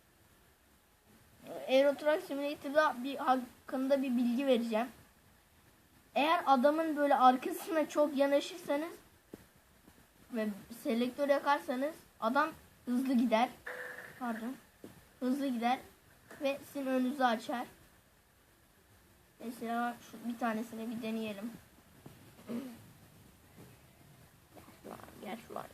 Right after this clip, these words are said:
geç lan. Bakın arkadaşlar.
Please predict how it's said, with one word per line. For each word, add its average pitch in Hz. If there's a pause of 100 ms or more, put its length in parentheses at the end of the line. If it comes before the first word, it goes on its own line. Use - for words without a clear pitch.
geç -
lan. 180 (1500)
Bakın 233
arkadaşlar. 214